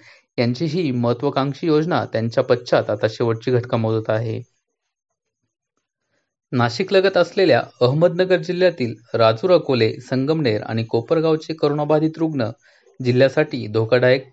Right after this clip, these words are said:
ठरत असल्याचे वैद्यकीय सूत्रांकडून समजत आहे.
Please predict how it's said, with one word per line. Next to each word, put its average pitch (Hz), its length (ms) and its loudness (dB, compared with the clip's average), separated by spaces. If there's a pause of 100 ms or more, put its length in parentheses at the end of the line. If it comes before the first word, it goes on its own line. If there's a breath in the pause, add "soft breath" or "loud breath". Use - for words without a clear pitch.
(160)
ठरत 147 300 -2
असल्याचे 151 640 0
वैद्यकीय 123 420 0
सूत्रांकडून 139 640 -4
समजत 113 380 -4
आहे. 113 300 -2